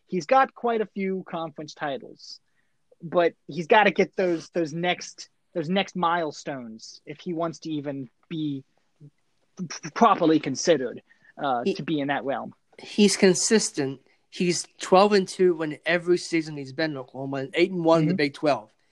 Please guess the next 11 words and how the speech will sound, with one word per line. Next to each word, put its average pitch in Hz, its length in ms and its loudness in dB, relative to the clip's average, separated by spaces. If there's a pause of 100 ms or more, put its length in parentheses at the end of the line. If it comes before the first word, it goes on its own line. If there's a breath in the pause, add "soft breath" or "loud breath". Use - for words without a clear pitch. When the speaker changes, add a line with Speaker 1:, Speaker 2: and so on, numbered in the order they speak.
(380)
Speaker 1:
Yep. 160 240 0
Speaker 2:
He's 160 200 -4
as 165 80 -8
consistent 208 520 2
as 185 200 6
you 160 80 4
get, 151 360 2
but 139 120 -4
here's 185 260 2
the 165 100 -6
thing. 143 380 -2